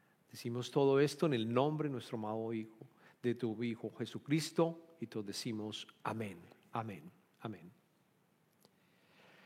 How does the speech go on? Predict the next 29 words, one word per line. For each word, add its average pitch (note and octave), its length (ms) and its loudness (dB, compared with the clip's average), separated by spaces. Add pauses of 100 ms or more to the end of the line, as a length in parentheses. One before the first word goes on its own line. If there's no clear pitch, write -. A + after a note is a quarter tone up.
(300)
Quizás F3+ 380 12
aquellos A3+ 380 8
que G#3 80 4
tienen, G3 680 8 (100)
eh, D3+ 220 6
hijos G#3 500 10
que F#3 120 2
ya D3+ 180 8
están E3+ 300 4
aplicando F3+ 500 6
a F#3+ 40 10
la F3+ 80 10
universidad, C#3+ 1000 8 (640)
o E3 100 8
quizás F3+ 280 8
aquellos A3 360 10
que G3+ 80 10
van F3+ 140 10
a F#3+ 40 10
empezar F3+ 480 8
un F#3 120 4
trabajo G3 480 12
y F#3 60 4
están E3+ 220 4
escribiendo F3 540 6
su E3+ 220 6
hoja F#3 220 6
de F3+ 140 8
vida, E3+ 420 6